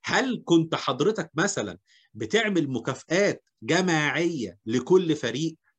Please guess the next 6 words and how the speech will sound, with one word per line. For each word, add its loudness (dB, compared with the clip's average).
لما 0
حضرتك -2
بتيجي -4
تقيم 0
أداء -2
الموظفين، -6